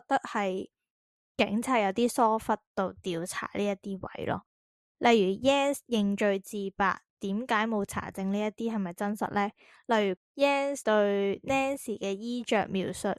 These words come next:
唔符合，點解有冇調查到呢？佢對 Mister Derek 嘅位置描述好似都唔符合喎，點解有冇調查到呢？即係有種種嘅資訊差異都冇俾人好仔細咁樣調查出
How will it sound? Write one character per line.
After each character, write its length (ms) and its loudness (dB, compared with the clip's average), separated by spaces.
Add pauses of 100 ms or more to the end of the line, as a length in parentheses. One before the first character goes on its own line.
(140)
唔 200 0
符 280 0
合， 200 -2 (300)
點 160 -2
解 160 2
有 120 2
冇 220 0
調 200 -2
查 240 -8
到 180 2
呢？ 220 0 (280)
佢 180 4
對 220 4
Mister 400 2
Derek 380 4
嘅 160 -2
位 240 0
置 200 -4
描 300 -4
述 180 -4 (640)
好 200 4
似 180 2
都 140 6
唔 220 -4
符 240 -4
合 240 0
喎， 200 2 (220)
點 180 -2
解 100 2
有 100 2
冇 180 0
調 160 -4
查 240 -4
到 220 0
呢？ 180 0
即 140 -6
係 80 6
有 100 6
種 320 -2
種 200 2
嘅 120 0
資 340 -6
訊 240 -4
差 400 -6
異 200 -6
都 200 0
冇 480 -4
俾 200 -2
人 180 -4
好 160 -6
仔 220 -10
細 240 -2
咁 100 -6
樣 220 -2
調 180 -4
查 220 -10
出 160 -6